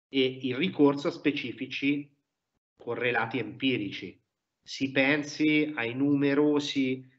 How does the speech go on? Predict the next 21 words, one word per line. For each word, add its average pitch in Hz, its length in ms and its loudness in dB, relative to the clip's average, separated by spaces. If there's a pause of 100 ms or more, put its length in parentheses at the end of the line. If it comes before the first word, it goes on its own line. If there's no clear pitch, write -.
(320)
modi 143 420 2
di 127 120 -2
definire 127 920 -2 (240)
gli 107 200 -10
aggregati 110 540 -6
monetari 110 720 -8 (220)
che - 100 -20
abbiamo 107 320 -10
visto 95 640 -10 (360)
anche 95 520 -12
nel 95 160 -14
corso 98 340 -12
della 95 380 -10 (160)
nostra 101 340 -16
esercitazione, 95 1000 -14 (380)
oppure 214 520 4
alle 135 200 4
variabili 131 920 0
proxy, - 800 0 (840)
che - 120 -4
sono 131 720 0